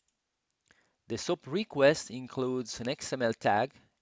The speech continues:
emp, and employees, that is the name of the structure array.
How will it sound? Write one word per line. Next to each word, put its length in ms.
emp, 340
and 2000
employees, 840
that 120
is 380
the 100
name 440
of 140
the 80
structure 540
array. 480